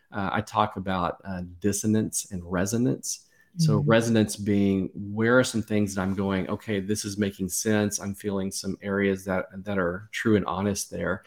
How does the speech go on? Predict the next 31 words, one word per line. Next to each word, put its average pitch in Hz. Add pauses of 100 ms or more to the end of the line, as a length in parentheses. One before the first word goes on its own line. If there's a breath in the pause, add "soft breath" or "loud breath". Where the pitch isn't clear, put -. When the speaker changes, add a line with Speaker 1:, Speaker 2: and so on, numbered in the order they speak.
(300 soft breath)
Speaker 1:
Dissonance 110
is, 95
"Man, 123
I'm 113
feeling 117
some, 95
uh, 87
friction 123
in 92
this 92
area. 92
Why 95
am 151
I 143
feeling 107
friction?" - (460 loud breath)
So 113
as 120
you 117
start 117
to 113
recognize 101
how 104
the 98
Holy 104
Spirit 98
is 92
leading 101
you, 90
that, 95
um, 90